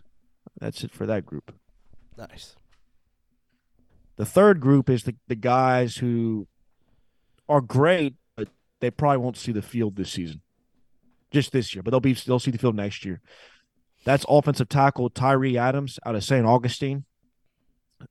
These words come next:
Speaker 1: and, uh, Saint Augustine, New Orleans. Um, D J Chester, interior offensive lineman from, uh,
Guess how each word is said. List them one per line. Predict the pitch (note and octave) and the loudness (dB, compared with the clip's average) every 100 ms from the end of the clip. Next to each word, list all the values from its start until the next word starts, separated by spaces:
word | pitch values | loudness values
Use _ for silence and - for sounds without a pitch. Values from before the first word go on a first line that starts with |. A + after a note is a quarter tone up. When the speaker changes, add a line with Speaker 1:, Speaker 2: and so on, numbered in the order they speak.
| - | -2
Speaker 1:
and, | A#2 A#2 | 0 2
uh, | G#2+ G2+ F#2+ F#2 - _ _ _ | 2 0 -2 -8 -18 _ _ _
Saint | - B2+ | -4 -2
Augustine, | A#2+ A#2+ G#2+ A#2+ | -2 -2 -4 -4
New | A2 | -2
Orleans. | G#2+ B2 B2 A#2+ A#2 - _ _ _ _ _ _ _ _ _ _ _ _ _ _ _ _ _ _ _ _ _ _ _ | 0 0 0 -2 -6 -14 _ _ _ _ _ _ _ _ _ _ _ _ _ _ _ _ _ _ _ _ _ _ _
Um, | G#2+ A2 A2+ A2+ A2 G#2 F#2+ G2 B2 _ _ _ _ _ _ _ _ _ _ _ _ _ _ | -4 0 2 2 -2 -4 -10 -14 -20 _ _ _ _ _ _ _ _ _ _ _ _ _ _
D | - D3+ | -4 0
J | C3+ | 0
Chester, | A#2+ - C3+ B2 D3+ C#3+ _ _ _ _ _ _ _ _ _ | 0 0 0 0 -4 -4 _ _ _ _ _ _ _ _ _
interior | C3 B2 C#3 C3+ | -4 2 4 6
offensive | B2+ G#2+ A#2+ | 4 2 -4
lineman | G#2+ A#2+ B2+ B2+ | -2 0 0 0
from, | B2 A#2 A2+ | -2 -4 -2
uh, | A2 G#2 | 0 0